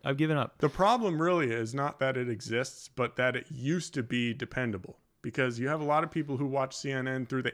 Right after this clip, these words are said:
Speaker 2: eighties and the nineties when it was li-, like, literally a
Speaker 1: Right.
Speaker 2: news channel. They don't realize that there's been a paradigm shift and that it no longer is impartial, reliable news.
Speaker 1: There was a turning point. I'm sure the baby boomers could tell us where there was, like, uh,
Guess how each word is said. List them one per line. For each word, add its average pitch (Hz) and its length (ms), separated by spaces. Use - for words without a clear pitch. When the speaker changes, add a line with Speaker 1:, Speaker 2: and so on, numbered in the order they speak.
Speaker 2:
eighties 131 300
and 120 100
the 113 40
nineties 113 520
when 117 80
it 123 100
was 113 240
li-, 120 400
like, 120 220
literally 117 480
a 110 120
Speaker 1:
Right. 175 200
Speaker 2:
news - 100
channel. 110 420
They 139 120
don't 156 180
realize 131 580
that 117 220
there's 110 160
been 120 160
a 113 60
paradigm 120 540
shift - 420
and 113 200
that 117 180
it 120 120
no 120 240
longer 120 460
is 107 240
impartial, 110 640
reliable 101 540
news. 98 480
Speaker 1:
There 127 100
was 156 120
a - 20
turning 160 320
point. 107 300
I'm 101 80
sure 123 340
the 113 60
baby 117 200
boomers 107 280
could - 120
tell 110 200
us 101 140
where 107 120
there 101 160
was, 101 220
like, 101 320
uh, 104 380